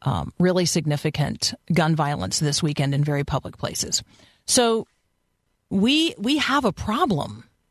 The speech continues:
And I know that as soon as we say that, there are, um, there are those who feel helpless, there are those who feel desperate, and there are those who feel angry that I'm even bringing it up.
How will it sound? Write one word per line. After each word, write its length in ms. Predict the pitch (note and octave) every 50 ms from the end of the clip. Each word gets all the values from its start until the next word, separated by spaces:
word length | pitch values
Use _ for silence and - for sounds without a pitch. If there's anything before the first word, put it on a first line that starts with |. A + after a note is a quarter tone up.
| _ _ _ _ _ _ _ _ _ _ _ _ _ _
And 160 | - G3+ G#3 G#3
I 80 | G#3
know 400 | G#3+ G#3 G3+ G3+ A3+ C#4 D#4+ D#4+
that 320 | A3+ G3 A3 G3+ F#3+ F#3 - _
as 160 | - G3 E3+
soon 420 | - - - - G#3+ G#3+ B3 C4+ C4+
as 420 | - - F#3+ F#3 F#3 F#3 E3+ - -
we 120 | F3+ F3+
say 420 | D#3 - - - C4 C4+ D4 C#4
that, 320 | A#3 F3+ D3+ B2 A#2+ C#3 - G3
there 300 | F3 E3+ E3 E3+ F3 -
are, 400 | - F3 D#3 D#3+ D#3+ D#3 E3 - - -
um, 400 | A3 D3 C3+ - - - - -
there 280 | - - F3+ F3+ F#3 F3
are 120 | F#3 F3+
those 440 | E3 F3+ F3+ F#3 F#3+ G3+ F#3 - - -
who 540 | F3 D#3+ F3 F3 E3+ E3+ E3 E3 D#3+ F3+ - _ _ _ _ _ _ _ _ _ _ _ _ _ _
feel 640 | - - - G#3+ G3 F3+ F3 E3+ E3 D#3+ D#3 D#3+ - _
helpless, 640 | - - - G#3 B3 - - B3+ C4 B3+ B3+ - -
there 160 | G3 F3 -
are 100 | - E3
those 300 | D3+ E3 D#3+ D#3+ D3+ -
who 120 | - E3
feel 220 | C#3+ - D#3+ C#3+ D3
desperate, 540 | D3 - G3 G#3 G3 - - G3 F3+ E3
and 100 | F3 D#3+
there 120 | D#3+ D#3 D#3
are 100 | D#3 D3+
those 180 | D#3 D#3 D3+
who 80 | - D#3+
feel 260 | C#3+ - D#3+ C#3 - - -
angry 520 | - D3+ D#3+ D3+ - F2 - - - _ _ _ _ _ -
that 280 | D#3+ D#3+ C#3 C#3+ C#3+ - _ _ _ _ _ _
I'm 120 | - D#3+
even 240 | E3+ E3+ E3 F3+ D#3+
bringing 320 | D3+ D#3+ D#3+ D#3 C#3+ D3 -
it 100 | - -
up. 240 | - - _ -